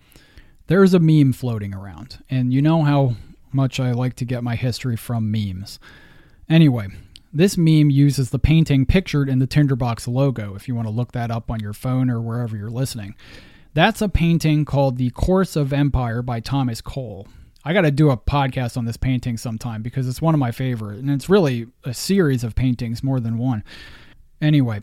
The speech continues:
as memes go, this has text floating over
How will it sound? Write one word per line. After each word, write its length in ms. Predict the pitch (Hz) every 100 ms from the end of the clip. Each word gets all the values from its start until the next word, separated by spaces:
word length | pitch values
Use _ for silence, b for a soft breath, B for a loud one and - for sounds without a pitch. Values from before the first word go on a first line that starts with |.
| -
as 300 | - 151 160
memes 300 | 147 151 147
go, 240 | - 139 131
this 220 | 147 147
has 300 | 139 135 120
text 600 | - 170 143 139 - -
floating 480 | - 151 147 143 139
over 480 | 135 135 127 131